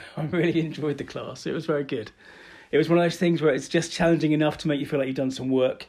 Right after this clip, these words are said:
but not so challenging that you feel like a numpty. But the only thing I didn't like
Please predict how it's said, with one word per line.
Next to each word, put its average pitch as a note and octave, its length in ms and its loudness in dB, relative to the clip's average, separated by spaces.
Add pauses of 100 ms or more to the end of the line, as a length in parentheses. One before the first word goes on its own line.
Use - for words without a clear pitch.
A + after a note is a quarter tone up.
(1000)
but - 320 -2 (540)
not C#3+ 260 -2
so C3 200 -6
challenging B2+ 480 -6
that A#2+ 80 -10
you B2+ 100 -6
feel B2 220 -4
like A2 180 -4
a A#2+ 60 -6
numpty. A#2 600 -4
But B2+ 120 -8
the D3 80 0
only F3 120 4
thing D#3+ 120 2
I - 20 4
didn't C#3+ 340 0
like G2+ 500 -12